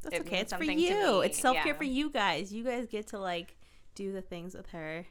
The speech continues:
Speaker 2: Yeah, that's
Speaker 1: that you
Speaker 2: very
Speaker 1: want.
Speaker 2: true. And I one hundred percent got suckered in by certain, like, targeted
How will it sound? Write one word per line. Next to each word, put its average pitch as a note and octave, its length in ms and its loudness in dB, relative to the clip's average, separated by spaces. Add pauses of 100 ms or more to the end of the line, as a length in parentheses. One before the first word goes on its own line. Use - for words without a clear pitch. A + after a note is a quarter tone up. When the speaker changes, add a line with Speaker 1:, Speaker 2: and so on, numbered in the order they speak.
Speaker 2:
Yeah, F3+ 580 -2
that's D#3+ 160 -6
Speaker 1:
that F3 80 -10
you - 80 -6
Speaker 2:
very - 140 -4
Speaker 1:
want. - 140 -6
Speaker 2:
true. - 260 -8 (200)
And E3+ 140 -4
I E3+ 80 -2
one E3+ 200 -4
hundred F3 360 -2
percent E3+ 260 -2
got - 180 -4
suckered D3 300 -8
in C#3 160 -10
by C#3+ 160 -8
certain, D3 380 -10
like, D3 180 -14
targeted D3 420 0